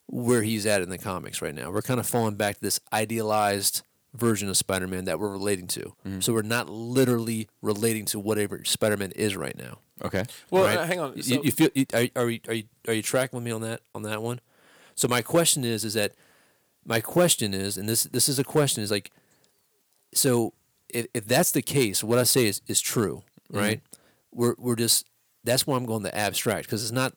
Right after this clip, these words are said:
Speaker 1: it's not, it's not Spider-Man, Peter Parker, who's, who's married or who's running Octavian or Peter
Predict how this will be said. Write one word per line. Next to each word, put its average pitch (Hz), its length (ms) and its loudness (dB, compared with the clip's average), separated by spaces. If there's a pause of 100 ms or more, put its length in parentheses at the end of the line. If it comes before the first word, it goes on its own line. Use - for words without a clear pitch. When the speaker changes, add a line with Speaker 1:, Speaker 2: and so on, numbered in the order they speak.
Speaker 1:
it's - 180 -4
not, 131 160 0 (540)
it's 123 80 -2
not 123 140 2
Spider-Man, 110 680 2
Peter 110 240 0
Parker, 110 400 2
who's, 104 320 -2 (220)
who's 107 180 0
married 104 440 2
or 98 60 2
who's 101 200 -2
running 104 360 -2
Octavian 104 800 -4
or 98 140 -8 (100)
Peter 107 320 -6